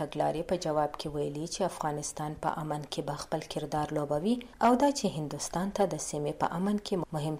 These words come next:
کردار ورکول به چارې هم نه قبلوي. د امریکایي صدر ډونالډ ټرمپ له اړخه د افغانستان دپاره اعلان کېدونکې نوې تګلارې کې د پاکستان په اړه سخت دریځ خپلولو وروسته په لومړي ځل د پاکستان د بهرنیو چارو د وزارت ویان نفیس زکریا د مطبوعاتو سره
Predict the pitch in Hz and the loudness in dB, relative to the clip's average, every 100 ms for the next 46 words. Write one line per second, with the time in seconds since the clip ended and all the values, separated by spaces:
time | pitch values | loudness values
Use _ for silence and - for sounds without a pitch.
0 | - 147 147 151 185 - 156 147 147 185 | -4 -4 -2 -2 -2 0 2 2 0 -2
1 | - 147 143 185 233 180 - 151 147 147 | 0 0 2 2 4 2 2 -2 -2 -2
2 | 143 143 - - - 214 233 262 269 294 | 0 -2 -4 -14 -2 6 8 8 6 4
3 | 294 - 170 175 185 160 147 143 - 156 | 2 4 4 6 4 2 0 -2 -2 -2
4 | - 151 143 143 - 180 175 165 156 143 | 0 2 4 2 2 2 2 2 -2 -2
5 | - 156 147 147 147 147 151 185 170 147 | -2 -2 0 -2 0 0 2 2 2 0
6 | 147 - 147 147 151 - 180 147 147 - | -2 -4 -4 -4 -6 -4 -2 0 0 -2
7 | 143 143 147 156 156 208 208 - 233 247 | -2 0 0 -2 0 0 0 4 6 8
8 | 262 262 - 277 269 185 170 175 - 196 | 6 4 2 2 6 6 6 4 2 -2
9 | - 156 147 - - 175 147 147 147 143 | 0 -2 -2 -4 0 2 2 2 2 2
10 | 165 185 - 214 - - 240 269 277 285 | 2 0 4 4 4 2 8 8 8 6
11 | 277 226 196 165 160 151 - 190 175 147 | 6 6 6 4 2 -2 0 2 2 2
12 | 143 143 147 - 147 175 190 160 147 151 | 0 0 -2 -2 0 0 0 0 2 0
13 | 147 147 156 156 208 226 147 113 143 - | 0 0 -2 0 6 6 4 0 -4 -2
14 | - 143 147 151 196 170 156 - 151 147 | -4 0 2 2 0 -2 -4 -2 0 2
15 | 147 - 170 202 | 0 -4 -2 0